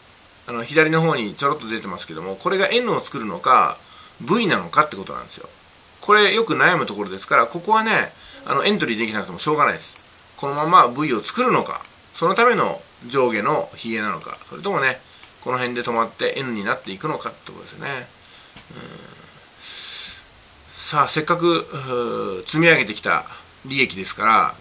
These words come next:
九月のね、これが肝になりますよ。うん、ここで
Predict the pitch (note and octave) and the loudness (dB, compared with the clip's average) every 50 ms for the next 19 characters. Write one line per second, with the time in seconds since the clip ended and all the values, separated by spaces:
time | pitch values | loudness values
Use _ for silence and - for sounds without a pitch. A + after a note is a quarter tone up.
0 | - - - C#3 D3 F3 F3+ F3 - F#3 F3 D3+ C3+ B2 A#2 A2+ A2 G2 F#2 E2 | -14 -12 -6 -2 0 0 0 0 -2 0 0 2 2 2 2 2 2 0 -2 -4
1 | C#2 - - B2 B2+ B2 B2 - - D#3 F3 E3 C3+ A2 F#2+ F#2+ F2+ E2 - - | -6 -8 -8 -8 -6 -8 -8 -8 -4 -4 -2 -2 -2 -2 -2 -4 -6 -6 -6 -8
2 | C2 - - - - - - - - - - - - - - - G2 G2 G2 F#2+ | -8 -10 -14 -18 -20 -20 -20 -20 -20 -20 -20 -20 -20 -20 -18 -16 -16 -14 -14 -16
3 | F#2 - A#2 - - - - - - - - B2+ - C#3+ D3 D#3+ E3 D#3 C3 F#2 | -16 -16 -16 -18 -18 -18 -20 -20 -16 -12 -12 -8 -6 -2 4 6 6 6 6 4
4 | - | 0